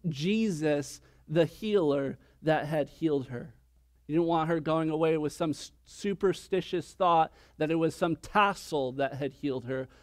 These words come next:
but it was the one who wore that tassel. And lastly, Jesus wanted to call her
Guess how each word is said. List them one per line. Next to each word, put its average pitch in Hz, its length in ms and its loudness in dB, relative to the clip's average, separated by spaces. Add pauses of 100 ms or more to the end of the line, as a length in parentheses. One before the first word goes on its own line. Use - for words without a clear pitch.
(120)
but 147 120 0
it 151 100 0
was 151 180 0
the 156 140 0
one 151 240 2
who 143 160 0
wore 139 360 2
that 131 260 -6
tassel. 120 560 -14 (800)
And 143 160 0
lastly, 147 640 2 (260)
Jesus 147 600 -2
wanted 143 340 -2
to 139 80 -6
call 135 360 -2
her 127 340 -6